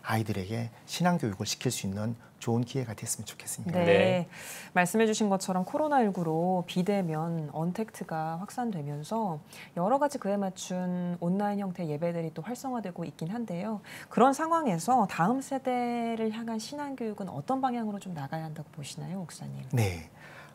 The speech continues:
Speaker 1: 어, 코로나 십구가, 어, 사 차 혁-, 사 차 산업혁명의 실제적인 적용을 아주 많이 앞당겼다는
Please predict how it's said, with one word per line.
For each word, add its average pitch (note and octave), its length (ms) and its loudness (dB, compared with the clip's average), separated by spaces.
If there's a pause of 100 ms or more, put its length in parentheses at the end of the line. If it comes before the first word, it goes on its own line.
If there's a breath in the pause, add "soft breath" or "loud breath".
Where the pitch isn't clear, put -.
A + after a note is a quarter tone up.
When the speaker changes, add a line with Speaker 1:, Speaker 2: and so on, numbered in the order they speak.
Speaker 1:
어, G#2 500 4
코로나 F#3 380 8
십구가, B2 680 6 (440 loud breath)
어, G#2 320 -2
사 - 240 0
차 F3 280 6
혁-, D3+ 500 0 (100)
사 - 240 4
차 E3+ 180 8
산업혁명의 C3 920 6 (120)
실제적인 E3 640 6
적용을 A#2 440 4 (320 loud breath)
아주 - 220 -10
많이 C#3 400 4
앞당겼다는 C#3+ 960 4